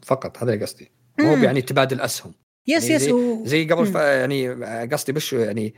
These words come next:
Speaker 1: تيك تو شرت، آه، زينجا قبل، قبل أسبوع أو أسبوعين.
Speaker 2: مم.
Speaker 1: آه، عشان دفعت لها اثناعش مليار من الأسهم، طاحت أسهم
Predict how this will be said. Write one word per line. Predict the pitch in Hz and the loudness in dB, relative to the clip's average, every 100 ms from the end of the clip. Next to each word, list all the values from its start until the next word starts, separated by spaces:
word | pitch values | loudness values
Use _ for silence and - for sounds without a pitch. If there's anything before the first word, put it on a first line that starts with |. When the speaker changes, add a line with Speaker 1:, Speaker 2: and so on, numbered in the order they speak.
| _ - | _ 0
Speaker 1:
تيك | 160 | 0
تو | - 208 156 - | 4 2 2 -2
شرت، | - 151 - - | 2 2 0 -2
آه، | 127 117 117 107 107 | 0 2 2 0 -2
زينجا | 107 143 135 113 120 | 0 2 2 2 -2
قبل، | 120 110 104 95 - _ - - | 0 -2 -2 -4 -10 _ -18 -8
قبل | 120 123 | 2 2
أسبوع | 127 - 147 101 | 2 4 4 4
أو | 107 | 0
أسبوعين. | - - 107 120 185 - _ | -4 -2 2 2 0 -8 _
Speaker 2:
مم. | 196 190 180 170 _ | 0 2 0 -6 _
Speaker 1:
آه، | 117 120 117 | 0 2 0
عشان | 101 131 180 | 0 2 2
دفعت | 156 170 190 208 | 2 2 0 2
لها | 127 | 0
اثناعش | 147 170 160 147 | 0 -2 -2 -2
مليار | 143 131 135 | 0 0 0
من | 127 143 | 0 0
الأسهم، | 156 - 139 143 | 0 0 -2 -2
طاحت | 185 175 143 | -2 -2 -2
أسهم | - - - 131 | -4 -4 -2 -4